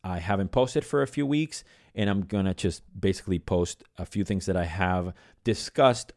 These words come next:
on my blog. So a quick reminder, every single day I write an article or a blog post, really not an article.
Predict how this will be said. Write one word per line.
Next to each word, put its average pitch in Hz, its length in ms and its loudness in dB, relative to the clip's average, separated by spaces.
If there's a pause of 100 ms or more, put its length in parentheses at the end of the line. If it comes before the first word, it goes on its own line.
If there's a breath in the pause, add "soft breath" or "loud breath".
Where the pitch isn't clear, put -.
(120)
on 98 400 2 (240 soft breath)
my 85 300 0
blog. 78 500 0
So 107 140 2
a 98 60 4
quick 180 300 0
reminder, 98 640 0 (360)
every 170 360 0
single 165 460 -2
day 98 380 4 (100)
I 92 140 0
write 98 500 2 (340 soft breath)
an 110 220 -2
article 110 640 2
or 98 280 4 (220)
a 92 80 -6 (220)
blog 98 320 4
post, 71 340 -6
really 73 220 -4
not 69 160 -10
an 65 100 -14
article. 69 460 -16